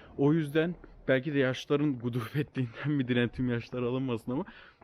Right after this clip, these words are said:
onların gudubetliğinden midir nedir anlamadım ama hani bir bana öyle hani, "O Türkiye kardeş." falan ya yalnızca dilde hani.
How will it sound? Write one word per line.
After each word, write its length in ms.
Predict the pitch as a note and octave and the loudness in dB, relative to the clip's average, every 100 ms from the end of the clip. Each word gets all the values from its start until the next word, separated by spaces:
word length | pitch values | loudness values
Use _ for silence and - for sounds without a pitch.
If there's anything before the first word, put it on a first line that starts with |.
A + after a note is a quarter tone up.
| A#2+ | 0
onların 340 | A#2+ C3+ C3+ | 2 4 2
gudubetliğinden 720 | A#2+ A#2+ A#2+ B2 C3+ C3+ D3 | 0 -2 -2 -2 0 2 2
midir 220 | C#3+ A2+ | 2 0
nedir 260 | A2+ B2+ C3 | -2 0 0
anlamadım 540 | A2+ C3 C3+ A#2 A2+ | 2 2 2 0 0
ama 200 | C3+ F3 - - - _ - | 0 -2 -4 -20 -20 _ -6
hani 200 | A#2+ A#2+ | 0 2
bir 380 | B2 C3 B2+ B2+ | 2 2 0 0
bana 220 | C3 B2 | 0 0
öyle 300 | A#2+ B2+ B2+ | 0 2 2
hani, 220 | B2+ C3 A2+ - - | 4 2 0 -12 -2
"O 420 | C3+ C#3+ C#3 B2+ - | 2 4 2 -2 -4
Türkiye 420 | C3 - C#3+ B2+ | -6 -2 -2 -2
kardeş." 420 | A#2+ A#2+ C3+ B2 | -4 -6 -6 -8
falan 260 | - C#3+ D#3+ | -4 -2 0
ya 180 | C#3 | 2
yalnızca 500 | D#3+ D#3 B2+ C#3+ C#3+ | 2 2 2 0 -2
dilde 260 | C3+ B2+ A2 | 0 -2 -2
hani. 200 | F#2+ | -4